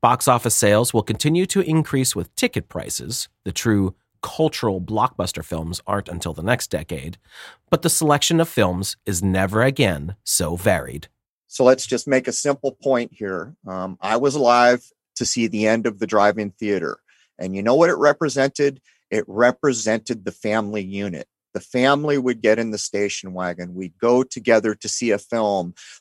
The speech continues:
Speaker 2: There'd be two cheesy cartoons like Chilly Willy up front for the children. There was usually a playground up in front of the, the theater where the, the outdoor screen was.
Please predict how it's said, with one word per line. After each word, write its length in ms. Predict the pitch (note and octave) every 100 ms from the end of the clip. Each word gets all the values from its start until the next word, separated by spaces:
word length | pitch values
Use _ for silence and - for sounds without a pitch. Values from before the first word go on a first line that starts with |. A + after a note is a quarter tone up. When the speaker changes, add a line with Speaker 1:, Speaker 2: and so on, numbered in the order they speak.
| -
Speaker 2:
There'd 160 | G#2
be 200 | F#2+ A#2 -
two 220 | - F3+
cheesy 460 | E3 - D#3+ D3 C3+
cartoons 720 | - C3+ B2+ - C#3 C3 A#2
like 220 | G#2 F#2+
Chilly 340 | - D3 C3+
Willy 380 | B2+ B2 B2 A#2
up 180 | G#2+ G#2+ -
front 280 | A#2+ A2+ -
for 140 | A#2
the 120 | G#2
children. 500 | G#2+ C#3+ B2+ G#2+ F#2+
There 120 | F#2
was 240 | F#2+ G2+ -
usually 420 | C3 B2+ B2+ A#2
a 60 | A2
playground 800 | - D3+ D#3 B2 G#2+ F#2+ F2+ - - -
up 200 | A#2 -
in 120 | B2
front 420 | A2 - C#3 C3 - -
of 300 | A2+ G#2+ F#2+ _
the, 300 | G#2 G2 F#2+ -
the 80 | A2+
theater 480 | - D3 C#3 A#2+ G#2
where 200 | G2 G2+
the, 220 | F#2+ G2+ _ -
the 180 | F#2+ A#2+
outdoor 600 | A#2+ - - - A#2 A2+
screen 500 | - - D#3+ D#3 B2+
was. 400 | G#2+ D#2+ -